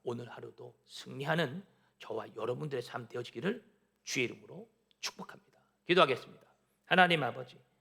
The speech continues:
무엇보다 중요한 것, 나의 언변과 화려함보다 하나님의 말씀에 순종하여 따라가는 삶인 줄로 믿습니다. 우리의 인생과 삶 가운데 하나님 주신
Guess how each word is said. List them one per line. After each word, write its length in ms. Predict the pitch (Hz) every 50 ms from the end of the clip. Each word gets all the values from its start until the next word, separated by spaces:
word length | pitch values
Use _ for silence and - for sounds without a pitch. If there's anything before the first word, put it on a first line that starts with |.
| _ _ _ _ _ _ _ _ _ _ _ _ _ _ _
무엇보다 440 | - 165 220 208 214 190 185 - 135
중요한 400 | - - - 139 131 131 120 -
것, 160 | - - - - _ _ _ _ _ _ _ _ _ _
나의 340 | - 120 120 120 120 120 -
언변과 540 | 131 127 135 139 143 156 160 151 135 123 120
화려함보다 800 | - - - 190 185 170 156 139 131 - - - 170 - - - - _ _ _ _ _ _ _ _
하나님의 480 | - - - 196 185 175 175 165 156 143
말씀에 680 | 131 127 127 135 135 - - - - 139 131 123 123
순종하여 720 | - - - - - 254 247 220 262 226 180 151 131 143 151 - -
따라가는 460 | - 214 208 202 175 147 139 143 143 -
삶인 320 | - - 202 190 165 147
줄로 380 | 139 127 127 131 131 196 214 196
믿습니다. 460 | 165 135 - - - - - _ _ _ _ _ _ _ _ _ _ _ _ -
우리의 240 | 147 147 160 151
인생과 340 | 151 156 151 - 151 143 139
삶 200 | 135 - 139 139
가운데 500 | - - 127 127 127 127 143 165 156 - - _ _ _ _ _ _ _ _
하나님 560 | - - 214 220 220 220 220 214 214 208 185
주신 460 | - - - - - 151 143 139 135